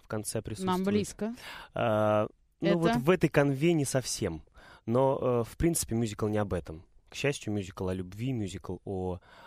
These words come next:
Speaker 1: э, нечто св-, нечто светлом,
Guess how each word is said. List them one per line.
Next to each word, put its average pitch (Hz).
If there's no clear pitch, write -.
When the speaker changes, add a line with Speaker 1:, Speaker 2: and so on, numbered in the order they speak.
Speaker 1:
э, 104
нечто 117
св-, 120
нечто 123
светлом, 101